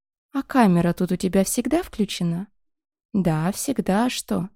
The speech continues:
"И даже когда мы тут..." Выгибаю бровь с намёком. Чувствую, как щёки теплеют от смущения и предвкушения. "Ага". В глазах Шторма вспыхивает понимание и веселье.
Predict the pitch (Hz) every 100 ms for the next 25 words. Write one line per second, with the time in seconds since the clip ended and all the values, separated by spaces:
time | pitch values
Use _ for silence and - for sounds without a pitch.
0 | _ _ _ _ _ _ - 175 190 202
1 | 214 214 208 214 214 214 208 - - 208
2 | 202 202 - - _ _ _ _ _ -
3 | 240 214 170 175 226 - 190 - - 196
4 | 214 175 - 185 - _ _ _ - 220
5 | 214 190 208 269 - - 196 - - 247
6 | - 262 214 202 208 - 254 - 185 170
7 | 175 185 - - 233 - 185 160 165 208
8 | _ _ _ _ _ _ _ _ - 254
9 | 214 180 185 247 _ _ _ - 254 262
10 | 285 - - 175 180 214 - - 190 -
11 | 175 190 - 226 233 214 180 180 185 214
12 | - 247 175 170